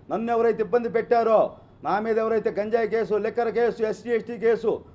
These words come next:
రెండు చంద్రబాబు కేసులు అంటే ఇవాళ సమ పెట్టారు, అవి పెట్టిన వాళ్ళు చాలా పెద్ద నాయకులు,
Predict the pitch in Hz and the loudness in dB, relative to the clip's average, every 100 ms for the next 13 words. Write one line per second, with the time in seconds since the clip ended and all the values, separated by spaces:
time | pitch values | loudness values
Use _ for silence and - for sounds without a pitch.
0 | - 170 175 196 196 190 185 175 196 180 | -10 -6 -4 -2 0 0 0 -4 -4 -2
1 | 175 160 165 165 175 175 135 - - - | 0 -2 -6 -6 -4 -4 -4 -8 -20 -20
2 | - - - - - 262 247 247 262 262 | -20 -20 -20 0 2 4 2 2 2 4
3 | 247 240 233 220 254 254 247 247 247 220 | 4 4 2 0 4 6 6 10 10 10